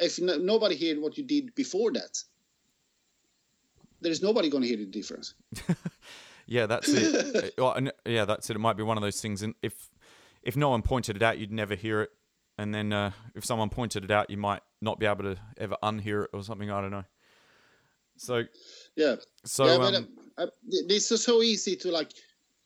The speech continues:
Speaker 1: dive in and dig in and keep on working, working, working.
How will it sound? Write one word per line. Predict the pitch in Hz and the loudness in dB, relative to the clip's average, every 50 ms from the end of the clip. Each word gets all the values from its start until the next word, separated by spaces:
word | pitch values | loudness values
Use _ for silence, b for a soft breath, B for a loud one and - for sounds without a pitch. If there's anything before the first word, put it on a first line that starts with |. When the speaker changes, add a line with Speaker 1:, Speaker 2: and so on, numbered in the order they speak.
| _ _ _ _ _ _ _ _ _ _ _ _ _ _ _ _ _ _ _ 120 | _ _ _ _ _ _ _ _ _ _ _ _ _ _ _ _ _ _ _ -6
Speaker 1:
dive | 123 160 156 160 170 175 170 | -2 0 0 2 2 2 2
in | 160 156 156 147 143 - | 2 2 2 2 2 0
and | - 143 143 135 | -2 -4 -4 -4
dig | 135 151 156 151 135 135 | -2 -2 -2 -2 -2 -2
in | 143 139 139 135 135 127 | -2 0 0 0 -2 -2
and | - 135 131 131 123 123 - _ _ _ _ _ _ _ _ _ _ _ _ - | -4 -2 -2 -2 -2 -4 -6 _ _ _ _ _ _ _ _ _ _ _ _ -6
keep | - 160 131 147 | -4 -2 0 2
on | 143 139 131 127 123 | 2 2 2 0 0
working, | 135 143 139 127 - 143 135 131 131 | 0 0 0 0 0 0 2 2 2
working, | 131 135 127 123 - 131 127 120 | 2 2 0 0 0 0 2 2
working. | 120 123 120 - - 117 110 110 110 | 2 0 -2 -2 -2 0 0 0 0